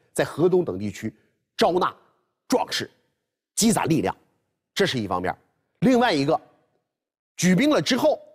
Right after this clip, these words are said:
他又是第一批投入到战场上的将领之一，有很大的这个军功。后来他被立为太子，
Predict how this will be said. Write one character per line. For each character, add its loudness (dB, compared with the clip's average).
他 0
又 2
是 -6
第 0
一 0
批 -6
投 0
入 4
到 -2
战 -2
场 -10
上 -8
的 -6
将 -2
领 -14
之 0
一， -2
有 2
很 -4
大 0
的 -2
这 -8
个 -6
军 -4
功。 -2
后 0
来 0
他 -2
被 4
立 0
为 2
太 -2
子， -12